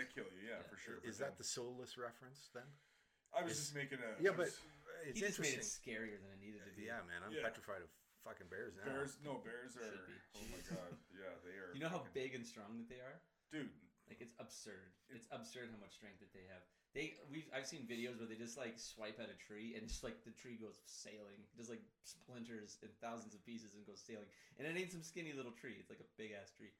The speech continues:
Speaker 3: Really?
Speaker 2: The amount of strength that they have, they could take your head off with just one swipe.
Speaker 1: Well, if you're talking about, like, a, yeah,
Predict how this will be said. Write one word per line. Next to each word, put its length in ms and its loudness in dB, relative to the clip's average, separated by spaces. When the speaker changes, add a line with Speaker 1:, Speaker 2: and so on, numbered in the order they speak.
Speaker 3:
Really? 380 0
Speaker 2:
The 100 0
amount 240 4
of 60 -4
strength 180 -2
that 160 -6
they 160 2
have, 240 2
they 80 -2
could 160 -10
take 220 -6
your 100 -10
head 160 -8
off 160 -14
with 140 -18
just 160 -16
one 180 -12
swipe. 240 -12
Speaker 1:
Well, 160 4
if 80 0
you're 80 -4
talking 320 2
about, 240 -2
like, 160 -6
a, 60 -4
yeah, 160 -4